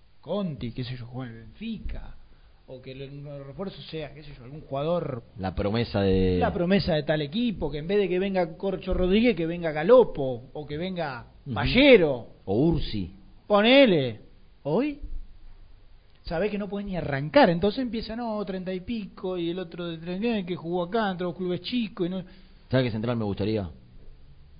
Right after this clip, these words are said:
Speaker 2: No te lo van a vender. Y yo sé que quiere jugar en Independiente. Bravo, eh, yo lo, lo critiqué muchísimo. Porque, eh,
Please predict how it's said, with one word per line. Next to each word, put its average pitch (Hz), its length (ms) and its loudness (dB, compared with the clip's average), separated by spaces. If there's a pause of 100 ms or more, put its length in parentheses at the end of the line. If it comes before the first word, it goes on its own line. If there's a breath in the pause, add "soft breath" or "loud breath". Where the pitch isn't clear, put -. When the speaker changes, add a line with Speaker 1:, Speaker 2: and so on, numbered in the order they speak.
(360)
Speaker 2:
No 95 140 -2
te 90 80 0
lo 95 60 4
van 95 100 2
a 92 80 2
vender. 87 260 0 (1300)
Y 87 80 -2
yo 90 120 0
sé 87 120 -6
que 90 100 -4
quiere 85 180 -2
jugar 85 220 -4
en 82 80 -4
Independiente. 80 520 -6 (1000 soft breath)
Bravo, 92 400 4
eh, 95 100 2
yo 95 80 4
lo, 92 300 4
lo 85 140 0
critiqué 92 340 -2
muchísimo. 85 560 -4 (500)
Porque, 87 240 0 (200)
eh, 95 100 -10